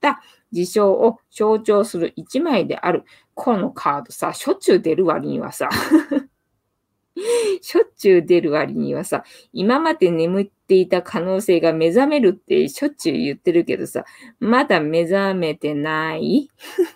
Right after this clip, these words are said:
<laughs> のかなみたいなね。はい。えーと、審判からの問いかけ。はい。えー、まだ眠っているあなたの可能性は何でしょう？まだ眠ってるんかいな。そうだよな。でも新月で、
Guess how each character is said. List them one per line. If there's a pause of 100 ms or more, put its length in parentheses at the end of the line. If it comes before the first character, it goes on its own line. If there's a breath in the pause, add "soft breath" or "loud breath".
(140)
<laughs>
の
か
な
み
た
い
な
ね。
は
い。 (440 soft breath)
え
ー
と、 (180)
審
判
か
ら
の
問
い
か
け。
は
い。 (420 soft breath)
え
ー、
ま
だ
眠
っ
て
い
る
あ
な
た
の
可
能
性
は
何
で
し
ょ
う？
ま
だ
眠
っ
て
る
ん
か
い
な。 (140)
そ
う
だ
よ
な。
で
も
新
月
で、